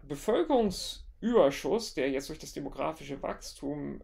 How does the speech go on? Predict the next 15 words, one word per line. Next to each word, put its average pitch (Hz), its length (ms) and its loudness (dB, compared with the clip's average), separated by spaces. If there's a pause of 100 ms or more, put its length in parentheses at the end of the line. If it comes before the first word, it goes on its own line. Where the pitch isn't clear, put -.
(120)
entsteht, 143 500 -6
der 139 80 0
muss 170 200 -4
natürlich 151 420 -6
irgendwo 135 420 -8
hin. 226 320 -2
Das 156 140 -4
geht 156 200 -2
teilweise 139 420 2
durch - 220 -14
Binnenkolonisation. 156 1200 -2
Man 110 120 -6
erschließt 165 440 -10
also 120 160 -10
Räume, 127 560 2